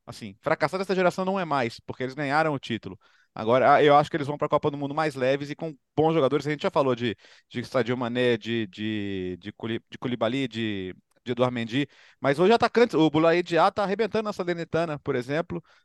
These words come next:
né? Você tem o Diédhiou, que é um atacante de mais de referência, assim, menos técnico, mas que pode servir em algumas situações. Ah, eu, eu, eu gosto, cara, eu gosto dessa seleção de Senegal e, e acho que vai ser um time legal de ver jogar, pelo menos.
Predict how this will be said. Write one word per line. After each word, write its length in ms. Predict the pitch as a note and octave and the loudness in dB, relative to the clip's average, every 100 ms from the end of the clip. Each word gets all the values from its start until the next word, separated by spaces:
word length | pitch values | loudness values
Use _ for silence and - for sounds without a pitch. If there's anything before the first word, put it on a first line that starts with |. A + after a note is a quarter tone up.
| - | -8
né? 180 | C3+ D3 | -4 -4
Você 100 | D3 | -4
tem 160 | D3+ | -4
o 60 | D3 | 0
Diédhiou, 360 | D3+ C3 D3 | -2 0 -2
que 80 | D3+ | -2
é 40 | C#3+ | -4
um 40 | |
atacante 400 | C#3 C#3 C#3+ - | -4 -4 -8 -8
de 80 | B2 | -4
mais 260 | C#3+ C#3+ | 0 0
de 60 | C3 | 0
referência, 560 | C#3+ - B2 C#3 C#3+ A2+ | -8 -2 0 0 0 -4
assim, 200 | - C3 | -6 -6
menos 280 | C#3 B2+ | -6 -8
técnico, 460 | - C3 C#3+ C3 A#2+ | -2 0 0 -6 -8
mas 160 | B2+ - | -8 -8
que 100 | - | 2
pode 260 | C#3+ C#3 | 4 4
servir 260 | - A#2 C3 | 0 -6 -4
em 40 | |
algumas 280 | C3 B2+ B2+ | -6 -4 -8
situações. 680 | - A#2 - C3+ D#3+ D#3 - _ - _ _ | -4 -6 -4 -2 -2 -4 -12 _ -20 _ _
Ah, 460 | - G#2+ G#2 G#2 G2+ | -8 -4 -4 -2 0
eu, 220 | C3 - | 0 0
eu, 220 | D3+ G3+ | -2 -2
eu 80 | G3 | 2
gosto, 400 | B3 F#3 C#3+ - | 6 6 4 -6
cara, 160 | A#2 A2 | -12 -10
eu 100 | B2+ | -2
gosto 240 | B2+ - | -2 -2
dessa 120 | B2+ | -8
seleção 300 | - A#2+ B2+ | -12 -14 -14
de 60 | A#2+ | -12
Senegal 420 | B2 A#2 G#2+ A#2+ | -10 -4 -2 -2
e, 140 | C#3 A#2 | -2 0
e 60 | |
acho 160 | B2+ - | 0 0
que 40 | |
vai 60 | C3+ | -8
ser 100 | D3 | -8
um 20 | |
time 140 | C3+ | -8
legal 220 | C#3+ D3 D3 | -2 2 2
de 80 | |
ver 140 | C#3+ C#3+ | 0 -2
jogar, 300 | E3 A#2+ G#2+ | 0 0 0
pelo 180 | G#2+ G2 | -4 -6
menos. 380 | F#2 F#2 - | -10 -14 -20